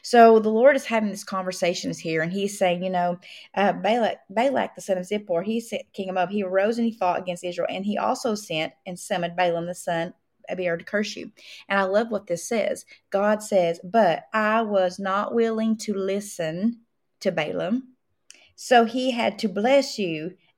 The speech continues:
and I delivered you from his hand." I love it when God doesn't listen to that. And no matter what this cursing was supposed to happen, to take place, no matter what he was after or trying to do or trying to destroy. I love verse nine.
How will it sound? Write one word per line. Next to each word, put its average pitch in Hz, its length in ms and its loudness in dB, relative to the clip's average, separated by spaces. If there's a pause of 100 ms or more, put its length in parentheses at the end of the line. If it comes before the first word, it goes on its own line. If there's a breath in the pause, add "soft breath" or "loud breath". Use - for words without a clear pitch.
and 220 240 0
I 233 220 2
delivered 226 560 0
you 180 360 -2 (180)
from 214 280 2
his 202 240 0
hand." 190 380 -4 (420 loud breath)
I 254 100 0
love 294 260 4
it 240 120 4
when 208 140 0
God 214 300 0
doesn't 208 360 0
listen 208 380 -6
to 190 120 -6
that. 165 380 -4 (180 loud breath)
And 220 140 4
no 226 140 4
matter 247 360 2
what 208 400 -2 (220)
this 214 300 -4
cursing 208 720 -2
was 180 120 -8
supposed 190 260 0
to 208 80 -4
happen, 190 360 -6
to - 200 -14
take 190 200 -4
place, 190 320 -2
no 190 120 -6
matter 196 400 -2 (280 loud breath)
what 208 300 2
he 202 160 -4
was 185 240 -4
after 180 400 -2
or 175 140 0
trying 190 340 -2
to 202 80 -6
do 190 240 0
or 175 80 0
trying 180 260 -6
to 175 60 -8
destroy. 180 480 2 (260 loud breath)
I 196 140 0
love 214 240 0
verse 233 260 -2
nine. 165 320 -6